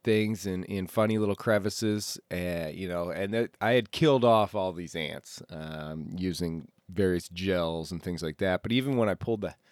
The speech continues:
headliner out, you know, the ceiling tiles, so to speak, um, ant carcasses, plenty of 'em up there for, uh, and that was,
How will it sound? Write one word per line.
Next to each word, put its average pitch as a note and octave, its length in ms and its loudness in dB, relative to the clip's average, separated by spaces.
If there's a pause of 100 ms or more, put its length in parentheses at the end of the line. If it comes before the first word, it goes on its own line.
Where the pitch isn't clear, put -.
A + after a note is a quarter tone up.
(220)
headliner F#2+ 600 0
out, F2 280 -6 (640)
you A2 80 -12
know, F2+ 140 -8
the E2+ 60 -8
ceiling A#2 580 -2
tiles, F2+ 680 -6
so - 240 -6
to D#2+ 80 -8
speak, - 560 -8
um, E2 520 -8 (800)
ant A#2+ 240 0
carcasses, E2 680 -4 (160)
plenty A#2+ 240 4
of A#2 180 4
'em E2+ 200 -6
up F2+ 160 -4
there E2+ 340 0 (140)
for, F2 560 2
uh, E2+ 260 4 (100)
and F#2+ 100 -4
that F#2+ 160 2
was, F#2 400 -4